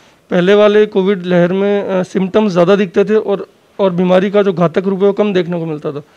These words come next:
इस बार लक्षण कम दिखाई दे रहे हैं और घातक असर ज़्यादा दिखाई दे रहा है। मतलब पेशेंट आएगा, उसके बुखार एक दिन चढ़ा, सेकेंड दिन ही उसके सांस में दिक्कत होने लग जाएगी और उसके दिक्कत तेज़ी से प्रोग्रेस करती है। तो ये म्यूटेंट स्ट्रेन है, इसका असर ज़्यादा है और लक्षण कम है।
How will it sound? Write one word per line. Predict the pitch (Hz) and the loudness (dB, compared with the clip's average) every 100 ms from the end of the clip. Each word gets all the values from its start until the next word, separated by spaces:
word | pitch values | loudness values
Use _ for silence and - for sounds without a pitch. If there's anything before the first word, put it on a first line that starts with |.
| _ _ _ _ - | _ _ _ _ -12
इस | - 180 | -10 -2
बार | 208 220 214 - 196 | 2 2 0 -10 -4
लक्षण | 185 - - 240 233 - - | -4 -4 -2 -2 -2 -8 -2
कम | 220 240 | 0 0
दिखाई | 214 220 | 0 2
दे | 214 208 | 2 2
रहे | 220 | 2
हैं | |
और | 226 208 | 0 -4
घातक | 175 180 180 208 | -2 -2 0 -2
असर | 220 185 | -2 -2
ज़्यादा | 175 175 | 0 -2
दिखाई | 175 160 | -4 -4
दे | 147 | -4
रहा | 147 | -6
है। | 165 _ _ _ _ - | -10 _ _ _ _ -10
मतलब | 185 175 208 | -6 -2 0
पेशेंट | 202 208 208 | 0 -2 2
आएगा, | 190 190 | 2 4
उसके | 202 202 | 0 0
बुखार | 185 156 196 | -4 0 0
एक | 190 180 | 0 -2
दिन | 190 | -2
चढ़ा, | 190 | -2
सेकेंड | 196 190 196 202 | -2 -2 -2 -2
दिन | 196 202 | -4 -2
ही | 214 | -2
उसके | 208 208 | -2 -6
सांस | 185 180 196 | -2 -2 -2
में | |
दिक्कत | 165 165 180 | -6 -4 -2
होने | 180 | -2
लग | 170 | -2
जाएगी | 170 190 | -2 0
और | 196 | -2
उसके | 190 196 190 | -2 -2 -2
दिक्कत | 175 180 | -2 -4
तेज़ी | 196 196 190 | -2 -2 -2
से | 214 | -6
प्रोग्रेस | 185 170 165 | -4 -4 -6
करती | - 165 165 | -8 -12 -12
है। | 180 _ _ _ _ _ _ _ | -16 _ _ _ _ _ _ _
तो | 214 | -6
ये | 202 233 226 | -4 -2 -2
म्यूटेंट | 202 208 220 226 | -4 -2 0 0
स्ट्रेन | - 220 214 | -2 0 0
है, | 214 | 0
इसका | 208 208 | 0 0
असर | 196 226 | 2 2
ज़्यादा | 202 190 208 | 2 2 2
है | 208 202 - | 2 -2 -6
और | - 190 170 | -2 -2 -2
लक्षण | 190 - 226 | -6 -4 -4
कम | 196 156 | -4 -6
है। | 147 | -8